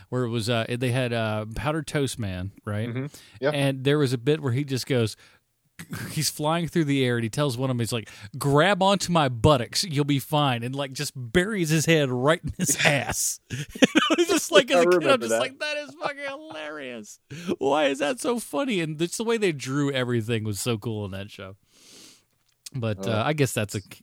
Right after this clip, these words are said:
Speaker 1: kid's, like, a SpongeBob, maybe a modern day that. But I think that, that, that show was way more perverse than, than, than fucking SpongeBob is. Anyways, uh, so go out and see SpongeBob. Don't see these other flicks. Don't waste your fucking time, um,
Speaker 2: Well, you
Speaker 1: at
Speaker 2: know,
Speaker 1: all.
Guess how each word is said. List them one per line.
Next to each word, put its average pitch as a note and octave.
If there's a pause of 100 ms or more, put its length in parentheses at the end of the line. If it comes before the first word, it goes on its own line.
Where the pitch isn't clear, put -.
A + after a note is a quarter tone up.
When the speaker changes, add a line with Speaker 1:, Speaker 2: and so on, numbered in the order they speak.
Speaker 1:
kid's, G#2+
like, G2
a G2
SpongeBob, F#2+
maybe F#2
a F2+
modern F2+
day G2
that. G2
But C#3
I F#3+
think D#3
that, B2
that, C#3+
that -
show C#3+
was G#2
way G2+
more G2
perverse F#2+
than, F#2
than, G2
than G2
fucking G2
SpongeBob G#2
is. -
Anyways, C3+ (580)
uh, D3
so F3+
go A3+
out G#3+
and E3+
see F3+
SpongeBob. B2
Don't B2
see C3+
these A#2
other A2+
flicks. A2+
Don't B2
waste A#2
your A2+
fucking A2
time, G#2
um, G#2 (720)
Speaker 2:
Well, E3+
you F3+
Speaker 1:
at F3
Speaker 2:
know, D#3
Speaker 1:
all. F3